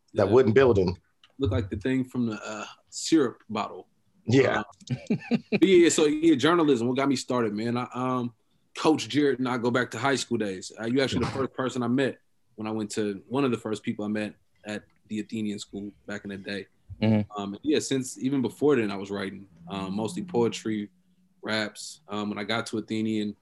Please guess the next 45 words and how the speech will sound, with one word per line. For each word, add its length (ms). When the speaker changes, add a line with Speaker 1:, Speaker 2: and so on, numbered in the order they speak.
Speaker 2:
I 60
buried 300
myself 340
in 60
my 100
headphones 480
and 80
my 80
notebook 460
and 80
just 260
kept 180
writing. 460
Speaker 3:
Mm-hmm. 80
Speaker 2:
Um, 420
and 580
what, 240
between 420
tenth 280
and 80
eleventh 360
grade, 440
that's 140
when 100
I 40
found 240
youth 140
radio. 460
And 160
they 80
told 260
me 60
that 100
I 80
could 120
tell 160
the 80
same 240
stories 340
that 60
I'm 80
telling 240
in 60
raps, 380
but 220